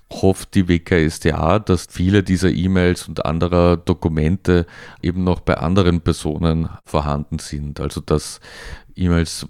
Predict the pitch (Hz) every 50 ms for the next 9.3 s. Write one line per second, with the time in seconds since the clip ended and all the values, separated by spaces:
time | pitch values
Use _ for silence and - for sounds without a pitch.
0 | - _ - 92 90 87 85 - - 85 80 80 78 76 - - 80 80 - -
1 | 76 69 71 76 71 - 85 80 80 82 - - 80 78 - 82 78 - - 82
2 | 85 87 - - 80 - - - 104 110 - - - 107 98 98 98 92 - -
3 | 92 - - 107 101 - - - - 92 87 85 - - - - - 73 - 85
4 | 85 87 80 - 80 78 - 82 78 85 78 76 - - - - - - - 80
5 | 78 - 78 - - - 82 90 110 107 98 95 95 87 - - - - - -
6 | - - - - - - 87 82 - - - - 101 101 107 110 107 - - 82
7 | 87 87 85 80 - 85 80 - - - - 76 76 - - - 80 85 82 -
8 | - 87 - 87 92 - - 92 - 76 76 78 78 78 78 76 - - - -
9 | 82 78 71 71 - -